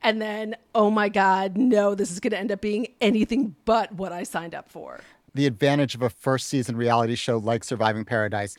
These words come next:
Speaker 2: If you sign up for Survivor or Amazing Race, for example, or Love is Blind or Perfect Match, you have seasons to watch. You know what you're getting into, and you know, like, okay, there may be a twist that you didn't expect, but you basically know the format.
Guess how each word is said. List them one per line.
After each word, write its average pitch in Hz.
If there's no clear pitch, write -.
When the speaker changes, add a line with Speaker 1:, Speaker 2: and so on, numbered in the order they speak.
Speaker 2:
If 143
you 262
sign 277
up 247
for 190
Survivor 127
or 120
Amazing 120
Race, 113
for 123
example, 120
or 131
Love 127
is 117
Blind 120
or 120
Perfect -
Match, 120
you 185
have 214
seasons 170
to 143
watch. 120
You 170
know 160
what 156
you're 131
getting 120
into, 120
and 123
you 143
know, 139
like, 208
okay, 196
there 175
may 160
be 156
a 156
twist -
that 131
you 120
didn't 123
expect, 120
but 117
you 160
basically 170
know 123
the 113
format. 117